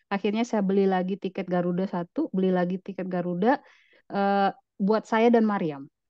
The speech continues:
gitu ya, berdua. Jadi tujuannya untuk, eh, biar nggak ada transit-transit. Jadi Bapak dan Ibu bisa dibayangkan saya dengan anak bayi, usia waktu itu Mariam se-, usia sepuluh bulan,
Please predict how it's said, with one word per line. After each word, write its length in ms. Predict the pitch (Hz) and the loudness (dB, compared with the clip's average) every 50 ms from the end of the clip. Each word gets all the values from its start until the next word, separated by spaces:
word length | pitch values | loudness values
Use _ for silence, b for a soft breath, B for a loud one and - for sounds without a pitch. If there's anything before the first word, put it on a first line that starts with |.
| _ _ | _ _
gitu 160 | - 165 160 | -10 -8 -6
ya, 80 | 170 | -4
berdua. 480 | 170 165 175 170 165 202 202 190 - - - - _ _ _ _ _ _ _ _ _ _ _ _ _ _ _ _ _ - - | -4 -4 -4 -2 0 0 2 0 0 -2 -4 -16 _ _ _ _ _ _ _ _ _ _ _ _ _ _ _ _ _ -8 -4
Jadi 480 | 190 180 175 190 226 240 226 202 208 | -2 0 2 4 4 4 4 4 0
tujuannya 880 | - - 208 185 175 196 196 190 185 190 190 196 220 240 254 269 277 - _ _ _ _ - - _ - | -4 -2 -2 -2 0 -2 -2 0 0 0 0 0 0 2 2 0 0 -2 _ _ _ _ -20 -20 _ -10
untuk, 480 | 208 196 196 190 - 220 233 240 - - | -8 -6 -6 -4 -2 -2 -2 -2 -2 -6
eh, 400 | - - 190 190 185 185 185 - - | -6 -4 -4 -2 -2 -2 -2 -4 -2
biar 240 | 185 208 214 202 196 | 0 2 2 2 2
nggak 160 | 196 190 170 190 196 | 2 0 0 2 0
ada 60 | 190 | 0
transit-transit. 800 | - 196 202 202 220 - 202 185 190 190 185 190 196 - 180 175 - _ _ _ _ _ _ _ | 0 0 0 0 0 -2 -2 -2 -2 -4 -2 -4 -4 -4 -6 -8 -8 _ _ _ _ _ _ _
Jadi 160 | - 180 180 208 220 | -8 -2 0 2 2
Bapak 240 | 220 208 - 208 208 | 2 2 2 0 0
dan 80 | 202 202 202 | 2 2 2
Ibu 80 | 226 226 | 2 4
bisa 240 | 214 220 - 202 196 | 2 2 0 0 -2
dibayangkan 480 | 190 185 185 180 180 180 190 226 240 | -2 0 0 0 0 0 0 -2 -2
saya 160 | 240 226 220 | 0 0 0
dengan 240 | 214 214 208 196 190 | 0 0 -2 -2 -2
anak 240 | 185 185 185 180 185 | -2 -2 -2 -2 -2
bayi, 240 | 175 165 175 214 220 | -2 -2 -4 -4 -4
usia 320 | - 202 208 - 208 202 | -6 -8 -8 -6 -6 -6
waktu 160 | 196 196 196 | -4 -4 -6
itu 80 | 196 226 | -4 -4
Mariam 400 | 214 202 196 202 208 214 214 220 | -2 -2 -2 -2 -2 -2 -2 -4
se-, 160 | - - 214 | -4 -6 -8
usia 320 | - 202 190 - - 185 180 | -8 -8 -6 -4 -4 -6 -6
sepuluh 320 | - _ - 196 190 190 | -6 _ -6 -4 -2 -2
bulan, 400 | 180 175 170 165 165 202 285 | 0 0 0 0 0 0 0